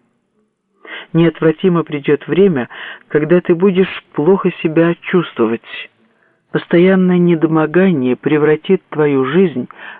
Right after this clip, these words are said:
в тягостное пребывание. Но давай поговорим о другом. Ведь женщины — это продолжательницы рода, а злостные курильщицы –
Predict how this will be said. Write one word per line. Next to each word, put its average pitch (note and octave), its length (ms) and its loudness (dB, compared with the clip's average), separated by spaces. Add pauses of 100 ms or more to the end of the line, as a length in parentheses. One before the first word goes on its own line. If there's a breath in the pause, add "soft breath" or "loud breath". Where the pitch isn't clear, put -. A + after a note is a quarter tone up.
в - 180 -14
тягостное E3 760 0 (180)
пребывание. C#3+ 960 -2 (1500 loud breath)
Но B3 120 2
давай B3+ 240 2
поговорим F#3 540 0
о E3 40 -4
другом. C#3 520 -6 (800 loud breath)
Ведь G3 200 0
женщины — C#3+ 800 -4 (460)
это C3 340 -2 (100)
продолжательницы D3 1000 -2
рода, F#3+ 440 -2 (680 loud breath)
а C#3+ 160 -2
злостные E3+ 540 0
курильщицы – G3 1000 -2